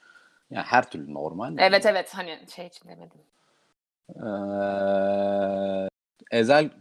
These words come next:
Speaker 1: ne derdi kaldı? Ha, konserler devam etti. Ben kızla bir şeyler yapmayı düşünmeden eğlenmiştim. Ezel konserinde birisi bunu rahatsız ediyordu, elliyordu falan. Kız rahatsız olunca ben de ellerinden tutup dans etmeye başladım.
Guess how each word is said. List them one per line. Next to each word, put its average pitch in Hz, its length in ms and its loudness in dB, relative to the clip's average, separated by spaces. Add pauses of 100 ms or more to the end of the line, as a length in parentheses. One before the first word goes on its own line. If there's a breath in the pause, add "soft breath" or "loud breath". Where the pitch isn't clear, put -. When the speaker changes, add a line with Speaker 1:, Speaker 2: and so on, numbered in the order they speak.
(120)
Speaker 1:
ne 117 220 -6
derdi 127 240 -2
kaldı? 92 260 -10
Ha, 113 200 -4
konserler 127 520 4
devam 135 320 4
etti. 127 240 -4
Ben 127 200 2 (220)
kızla 131 340 -4
bir 120 60 -14
şeyler 123 320 2
yapmayı 107 360 -4
düşünmeden 110 600 -2
eğlenmiştim. 110 800 -2 (880 loud breath)
Ezel 139 360 6
konserinde 120 720 0
birisi 131 280 -4
bunu 131 180 -2
rahatsız 120 340 0
ediyordu, 90 380 -2
elliyordu 107 460 0
falan. 113 440 -2 (600)
Kız 120 180 0
rahatsız 127 320 6
olunca 139 440 2
ben 131 200 2
de 120 140 4
ellerinden 127 480 -2
tutup - 280 -12
dans 120 260 2
etmeye 82 300 -4
başladım. 113 480 -6